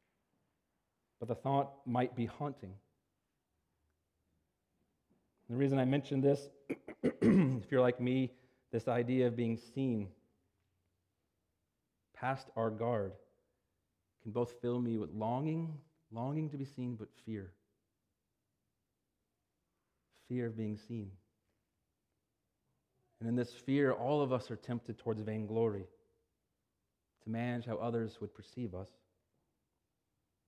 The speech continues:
But in our fears, let us here remember the story of Christ, the gospel,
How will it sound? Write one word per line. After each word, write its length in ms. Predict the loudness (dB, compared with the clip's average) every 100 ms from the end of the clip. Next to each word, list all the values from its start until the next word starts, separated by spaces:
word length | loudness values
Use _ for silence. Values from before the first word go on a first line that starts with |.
| _ _ _ _ _ -4
But 100 | 2
in 100 | 4
our 140 | 4
fears, 460 | 2 4 6 6 6
let 140 | 6
us 140 | 4 2
here 320 | 4 6 6
remember 420 | 6 4 4 2
the 80 | -2
story 360 | -4 0 2 2
of 140 | -2
Christ, 500 | -8 -6 -6 -8 -16
the 120 | -12
gospel, 540 | -6 -6 -8 -12 -12